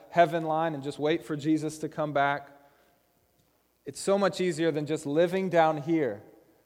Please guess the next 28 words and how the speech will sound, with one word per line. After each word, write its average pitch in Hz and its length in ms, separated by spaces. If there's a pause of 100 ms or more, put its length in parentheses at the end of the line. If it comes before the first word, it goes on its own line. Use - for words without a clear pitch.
(300)
with 170 400
the 156 100
people 147 400
and 123 100
being 147 200
liked 160 380
by 135 160
them 120 260
and 117 100
looking 165 320
a 151 40
lot 147 260
like 151 260
them. 113 260
And, 110 140 (1800)
but 139 140
to 165 100
truly 180 400
be, 165 160
it's 156 220
hard 165 320
work. 139 280
I 143 80
call 170 200
this 156 200
a 143 40
crucifixion 151 800
community. 107 540